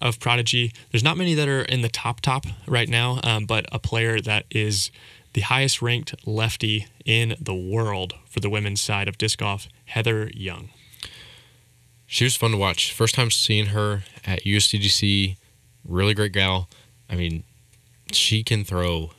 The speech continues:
Speaker 2: super far on a forehand.
Speaker 1: I, I would say she's the best forehand player in
Speaker 2: Um,
Speaker 1: women's disc golf. And being that she's a lefty, it really makes up for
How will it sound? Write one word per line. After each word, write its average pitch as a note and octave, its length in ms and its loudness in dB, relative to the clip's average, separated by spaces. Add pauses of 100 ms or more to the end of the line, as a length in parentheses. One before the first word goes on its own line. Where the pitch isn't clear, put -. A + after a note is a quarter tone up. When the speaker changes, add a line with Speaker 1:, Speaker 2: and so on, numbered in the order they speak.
(280)
Speaker 2:
super - 400 2
far D#2+ 360 -2
on E2 100 0
a D#2 40 -4
forehand. D#2 540 -2 (300)
Speaker 1:
I, A#2 220 2
I - 20 2
would D#3 120 2
say D#3 140 2
she's C3 340 2
the A2 80 0
best A2 340 0
forehand G#2+ 480 -2
player G2 260 2
in F2 180 2
Speaker 2:
Um, E2 40 -2
Speaker 1:
women's F#2 260 -4
disc - 200 -6
golf. - 240 -10 (720)
And E3 220 4
being D3+ 200 4
that C3 80 0
she's A#2 160 2
a A2+ 60 0
lefty, A2+ 420 0
it G#2 160 2
really A2+ 380 0
makes G#2 320 -2
up A2+ 200 -2
for A2+ 320 0